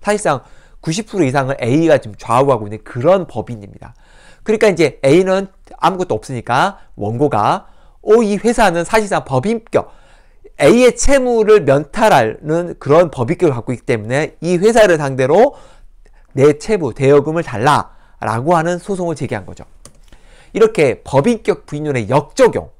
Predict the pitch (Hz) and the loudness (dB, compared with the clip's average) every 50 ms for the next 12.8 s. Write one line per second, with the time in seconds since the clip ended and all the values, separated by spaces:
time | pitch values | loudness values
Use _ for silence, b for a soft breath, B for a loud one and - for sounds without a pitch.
0 | _ _ - _ _ _ - 165 139 - b b b b b b b - 226 254 | _ _ -20 _ _ _ -2 -2 -2 -2 b b b b b b b 2 2 2
1 | - - 233 214 208 190 - - - 247 240 233 220 220 214 202 190 190 180 - | 4 4 4 4 4 2 0 -4 -4 -4 -4 0 2 2 2 2 2 0 -4 -6
2 | - - 98 117 156 147 156 165 180 185 - - - 151 139 135 131 160 214 240 | -10 -16 -18 -8 -4 -2 0 2 0 0 -2 -4 -4 -2 0 2 4 4 4 2
3 | 247 b b b b - - 135 127 151 196 214 214 214 208 185 151 123 117 135 | 0 b b b b -6 0 2 4 4 4 4 2 2 2 2 0 0 0 -2
4 | 156 170 - - 151 135 - 143 131 131 123 127 110 98 110 127 131 160 160 160 | -2 -2 -2 -6 -8 -2 -2 -2 -2 -2 -4 -6 -6 -4 -6 -6 -4 -4 -6 -4
5 | - 151 151 170 - - - - _ _ _ _ - _ - _ _ - 147 156 | 0 0 0 0 -2 -8 -18 -20 _ _ _ _ -20 _ -20 _ _ -4 -2 -2
6 | 170 160 147 117 107 104 107 143 165 160 143 120 104 b b b b b b - | 0 -2 -2 -4 -4 -4 0 2 2 4 4 2 0 b b b b b b -10
7 | - 127 139 185 196 196 160 127 139 160 180 185 - b b b b b b b | -6 -4 -2 0 2 2 4 4 6 4 4 4 2 b b b b b b b
8 | b - - 143 143 220 262 262 254 220 - 233 214 190 190 190 190 185 - 277 | b -6 0 4 4 6 6 6 4 2 2 0 0 0 2 -2 -2 -2 -2 -2
9 | 294 285 294 269 - - 151 123 135 160 175 - 151 127 113 110 110 101 98 - | 0 2 2 2 2 0 -2 -2 -4 -4 -4 -4 -8 -10 -8 -8 -8 -8 -10 -10
10 | _ _ _ - 123 110 139 147 175 185 180 - 131 117 127 147 143 151 143 - | _ _ _ -8 -6 -2 0 0 0 -2 -4 -6 -6 -4 -4 -4 -4 -6 -6 -8
11 | _ - - _ _ _ - 131 135 143 175 170 - 165 147 - 135 127 120 117 | _ -20 -20 _ _ _ -4 -4 -4 -4 -6 -4 -4 -6 -4 -4 -8 -6 -6 -6
12 | 107 117 117 - - 180 147 139 107 95 85 101 104 120 151 180 | -6 -6 -6 -4 -4 -2 -2 -2 -6 -6 -10 -10 -8 -8 -8 -10